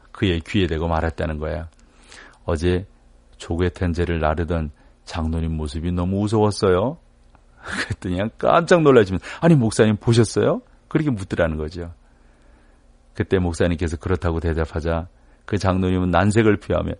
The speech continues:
"나는 나를 본 사람이 아무도 없다고 생각했는데요." 그래서 머리를 극적이더라는 거죠.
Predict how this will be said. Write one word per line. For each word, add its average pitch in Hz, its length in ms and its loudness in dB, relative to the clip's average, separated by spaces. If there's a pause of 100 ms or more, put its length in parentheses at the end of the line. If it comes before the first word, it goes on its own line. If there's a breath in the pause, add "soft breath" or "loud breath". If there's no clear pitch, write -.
(320 loud breath)
"나는 85 260 2
나를 90 240 2
본 98 140 0
사람이 95 340 2
아무도 107 400 4
없다고 113 280 2
생각했는데요." 120 840 2 (380 soft breath)
그래서 87 260 -4
머리를 82 380 0
극적이더라는 92 760 -2
거죠. 90 400 -10